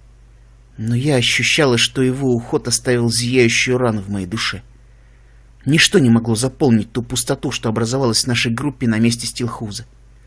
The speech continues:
Призрак его смерти навис над всеми нами, заслоняя собой все наши личные лишения, делая нас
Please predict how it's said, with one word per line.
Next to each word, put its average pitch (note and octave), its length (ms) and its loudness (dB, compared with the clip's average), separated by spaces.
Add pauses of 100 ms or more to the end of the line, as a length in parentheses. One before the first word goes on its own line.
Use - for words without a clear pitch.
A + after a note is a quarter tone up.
(600)
Призрак C3+ 420 4
его D3 140 0
смерти D#3 400 0
навис C3+ 320 0
над C3+ 140 -6
всеми C#3 260 0
нами, C#3+ 340 0 (380)
заслоняя D3 440 2
собой C#3+ 280 0
все - 260 4
наши C3+ 280 2
личные A#2+ 320 0
лишения, A#2+ 440 0 (920)
делая B2+ 380 4
нас B2+ 320 0